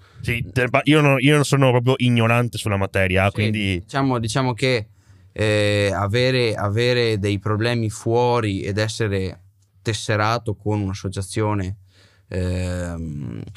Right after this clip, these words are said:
Speaker 2: con, con, con una, con una società che,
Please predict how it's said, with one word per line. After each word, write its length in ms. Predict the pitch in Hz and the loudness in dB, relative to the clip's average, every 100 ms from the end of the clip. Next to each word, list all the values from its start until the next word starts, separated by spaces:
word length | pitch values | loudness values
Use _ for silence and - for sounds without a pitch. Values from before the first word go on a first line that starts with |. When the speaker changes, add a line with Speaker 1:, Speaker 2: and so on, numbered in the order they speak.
| - | -18
Speaker 2:
con, 220 | - 92 92 - - | -14 -12 -10 -12 -6
con, 240 | 104 101 | -4 -4
con 140 | 98 104 | -4 -2
una, 680 | 104 95 92 92 90 87 80 69 52 50 - - _ - | -2 -2 -2 -4 -4 -4 -8 -8 -10 -12 -16 -20 _ -14
con 120 | - 98 | -6 -4
una 100 | 101 | -4
società 640 | 107 98 107 113 117 95 95 - _ _ - | -4 -4 -2 0 0 -2 -6 -20 _ _ -2
che, 280 | 107 95 | -2 -2